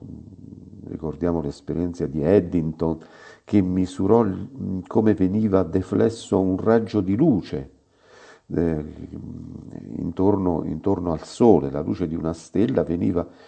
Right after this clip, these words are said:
incurvata passando, passando vicino al Sole. Quindi tutte queste verifiche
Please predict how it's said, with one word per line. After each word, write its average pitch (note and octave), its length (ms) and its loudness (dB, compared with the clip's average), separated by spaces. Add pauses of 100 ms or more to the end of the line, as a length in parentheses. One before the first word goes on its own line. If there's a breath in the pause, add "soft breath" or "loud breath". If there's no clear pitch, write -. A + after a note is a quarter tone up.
(140 loud breath)
incurvata A#2+ 960 0
passando, C#2+ 800 -6 (380 soft breath)
passando C#2+ 440 -4
vicino C2+ 360 -8
al B1 100 -14
Sole. - 360 -20
Quindi G#2 240 -6
tutte C#3 280 4
queste G#2 320 2
verifiche C3+ 640 2